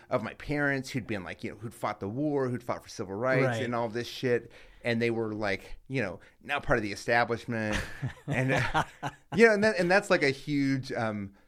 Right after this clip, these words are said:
Speaker 1: that's, like, an initial, like, critique of punks with, uh, in the seventies against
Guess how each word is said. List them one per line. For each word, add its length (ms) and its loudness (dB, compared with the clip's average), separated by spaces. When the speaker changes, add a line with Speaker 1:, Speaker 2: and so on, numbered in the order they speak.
Speaker 1:
that's, 180 2
like, 100 2
an 120 2
initial, 880 0
like, 380 -6
critique 680 -6
of 200 -4
punks 480 -6
with, 460 -4
uh, 240 0
in 100 -4
the 60 -6
seventies 520 0
against 420 -4